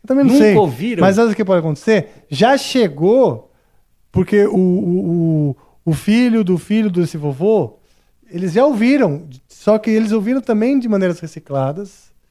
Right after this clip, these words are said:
Speaker 2: Pode
Speaker 1: num
Speaker 2: ser.
Speaker 1: bolo que eles nem sabem que, nesse bolo de referências, que o Led Zeppelin é o criador daquilo. Às vezes ele até ouviu, mas não lembra nem o nome,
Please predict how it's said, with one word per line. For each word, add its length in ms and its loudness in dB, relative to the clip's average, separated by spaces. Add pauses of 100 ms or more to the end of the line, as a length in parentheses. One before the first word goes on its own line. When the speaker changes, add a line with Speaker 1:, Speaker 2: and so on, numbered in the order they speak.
(160)
Speaker 2:
Pode 200 0
Speaker 1:
num 100 4
Speaker 2:
ser. 60 2
Speaker 1:
bolo 520 2 (200)
que 80 -4
eles 160 0
nem 200 0
sabem 680 0 (640)
que, 600 0 (400)
nesse 300 0
bolo 380 0
de 140 -6
referências, 680 -2 (300)
que 180 -2
o 100 4
Led 260 2
Zeppelin 380 0
é 60 2
o 40 -2
criador 360 -2
daquilo. 400 -16 (680)
Às 160 0
vezes 160 2
ele 160 2
até 180 2
ouviu, 360 0 (380)
mas 240 0
não 60 2
lembra 200 2
nem 100 2
o 60 2
nome, 460 2